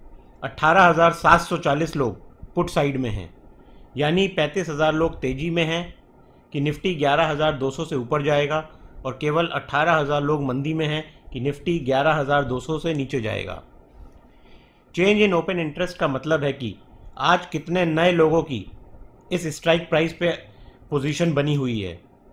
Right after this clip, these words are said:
जैसे कि ग्यारह हज़ार दो सौ की स्ट्राइक प्राइस पे नौ हज़ार एक सौ साठ नए कॉन्ट्रैक्ट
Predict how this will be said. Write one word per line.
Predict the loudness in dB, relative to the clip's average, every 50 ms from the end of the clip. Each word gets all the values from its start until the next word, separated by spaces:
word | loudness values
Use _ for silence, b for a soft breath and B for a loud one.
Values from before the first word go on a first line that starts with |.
| -20 -20 -20 -18 -8 -4
जैसे | -2 -2 0 0 -2 -2
कि | -2 -4 -4
ग्यारह | -2 0 2 2 4 4 4
हज़ार | 2 2 2 2 0 0
दो | 0 -2 -2
सौ | -2 -4 -6
की | -6 -8 -8
स्ट्राइक | -8 -4 -2 -2 -2 -2 -2
प्राइस | -2 -2 -2 -2 -4
पे | -4 -4 -4 -4 -6 B B B B B B -6
नौ | -2 2 4 4
हज़ार | 4 2 2 0 0 0 0
एक | -2 -2 -4 -4
सौ | -4 -6 -4
साठ | 0 4 4 4 4 2 -4
नए | -4 -2 -2 -2 -2
कॉन्ट्रैक्ट | -2 -4 -4 -4 -4 -2 -2 -2 -2 -2 -6 -12